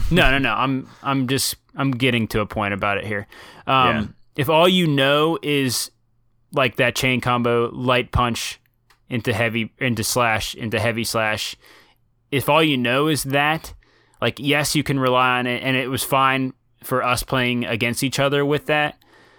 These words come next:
Speaker 2: But, like, as soon as you get online, you're getting bodied without knowing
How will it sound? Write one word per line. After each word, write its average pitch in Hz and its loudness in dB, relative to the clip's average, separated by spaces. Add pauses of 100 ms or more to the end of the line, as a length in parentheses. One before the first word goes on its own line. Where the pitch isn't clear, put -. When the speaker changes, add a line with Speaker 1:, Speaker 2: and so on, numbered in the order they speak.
(140)
Speaker 2:
But, 131 2
like, 123 0
as - -4
soon 175 2
as 127 0
you 135 0
get 135 2
online, 120 2
you're 113 0
getting 110 -2
bodied 110 2
without 107 0
knowing 104 -2